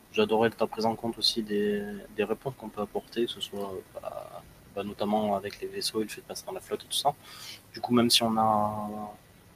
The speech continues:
si j'ai perdu le jet opposé, bah, t'as tenu compte du fait que j'ai réussi mon pilotage, du coup, on s'en est sorti,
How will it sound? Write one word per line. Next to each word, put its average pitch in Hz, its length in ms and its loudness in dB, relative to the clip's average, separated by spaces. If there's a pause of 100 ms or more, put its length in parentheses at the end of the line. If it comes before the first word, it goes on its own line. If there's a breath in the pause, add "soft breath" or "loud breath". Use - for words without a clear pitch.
(240)
si - 220 4
j'ai 107 80 2
perdu 110 260 4
le 104 40 -4
jet 107 120 2
opposé, 110 880 -2 (260)
bah, 92 160 -2
t'as 95 100 -6
tenu 98 240 -6
compte 104 400 -2
du 104 120 -12
fait - 140 -8
que 101 60 -6
j'ai 101 60 -4
réussi 101 220 -2
mon 104 120 -4
pilotage, 104 460 0
du 101 100 -16
coup, - 140 -12
on 104 40 -8
s'en 98 180 -8
est 95 40 -12
sorti, - 320 -4